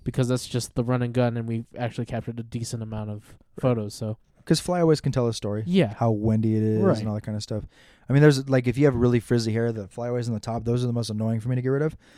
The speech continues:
Speaker 1: Yeah.
Speaker 2: It's much easier
Speaker 1: It's
Speaker 2: now.
Speaker 1: hor-, uh,
Speaker 2: But, like, in
Speaker 1: yeah, it
Speaker 2: Lightroom
Speaker 1: used to be really
Speaker 2: four point one,
Speaker 1: hard, yeah.
Speaker 2: holy, well, Lightroom didn't even have it.
Speaker 1: Yeah.
Speaker 2: The original Photoshop, not photo, Photoshop four.
Speaker 1: Even still, that was super hard,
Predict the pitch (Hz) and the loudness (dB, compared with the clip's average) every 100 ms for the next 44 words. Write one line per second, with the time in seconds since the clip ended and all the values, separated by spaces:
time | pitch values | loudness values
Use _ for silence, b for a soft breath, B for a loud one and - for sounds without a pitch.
0 | B 113 - - 135 131 113 104 104 87 | B -12 -2 4 4 4 2 2 0 -6
1 | - 107 - 156 156 147 131 120 131 143 | -10 -12 -4 0 2 4 4 4 4 4
2 | 123 139 151 135 147 151 151 135 147 165 | 4 6 6 8 10 10 10 8 6 6
3 | 170 107 208 131 117 85 73 - _ _ | 2 -2 -6 -8 -12 -14 -16 -18 _ _
4 | - - - 131 131 139 185 139 120 107 | -20 -20 -14 -4 -2 0 0 0 0 0
5 | 120 127 107 - 147 131 131 143 131 - | -2 -2 -4 0 0 2 0 2 0 -2
6 | 131 131 101 113 131 - 127 104 147 123 | 0 0 -2 0 0 0 -2 0 -4 -4
7 | - 208 233 - 123 - 165 113 113 110 | 0 6 6 6 -2 0 2 4 0 0
8 | 113 - - 120 113 107 107 104 | -2 -4 -6 -6 -4 -6 -6 -8